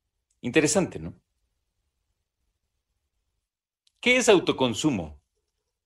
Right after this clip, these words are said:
Que como, como es para consumo personal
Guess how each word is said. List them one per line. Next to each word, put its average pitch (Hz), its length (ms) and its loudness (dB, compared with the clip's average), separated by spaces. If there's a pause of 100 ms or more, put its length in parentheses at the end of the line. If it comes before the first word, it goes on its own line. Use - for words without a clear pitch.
(1200)
Que 135 160 -2
como, 147 640 2 (680)
como 160 200 4
es 196 120 4
para 208 180 2
consumo 143 420 -2
personal 110 800 -2